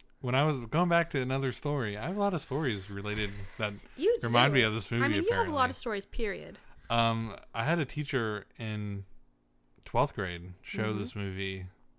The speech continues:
Speaker 1: during one of the last days of school.
Speaker 2: So you have seen it?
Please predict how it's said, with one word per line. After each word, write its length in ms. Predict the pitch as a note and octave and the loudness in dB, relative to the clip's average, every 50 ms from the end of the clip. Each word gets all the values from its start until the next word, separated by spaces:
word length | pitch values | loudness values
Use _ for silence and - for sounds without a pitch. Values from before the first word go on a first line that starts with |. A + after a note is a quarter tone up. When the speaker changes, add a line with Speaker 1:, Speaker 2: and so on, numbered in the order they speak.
| _ - - _ _ _ _ _ - _ _ _ - | _ -20 -20 _ _ _ _ _ -20 _ _ _ -6
Speaker 1:
during 220 | - A2+ G#2+ G2+ G2+ | -2 -2 0 0 0
one 100 | G2+ G2+ | 0 -2
of 80 | F#2+ | -2
the 60 | F#2+ | -2
last 260 | F#2+ F#2+ F#2 F#2+ F#2 - | -2 -2 -2 -2 -4 -6
days 160 | A2 G2+ F#2 | -6 -6 -6
of 80 | F2 D#2+ | -6 -10
school. 440 | - - G#2 G2 F#2 F2+ F2 F2 F2+ | -10 -8 -8 -8 -8 -8 -10 -12 -10
Speaker 2:
So 80 | - A#3 | -6 -6
you 80 | A#3 B3 | -4 -4
have 160 | B3+ B3 - | -4 -8 -8
seen 160 | - F#3+ F#3 F3+ | -12 -18 -18 -18
it? 120 | G3 - | -20 -20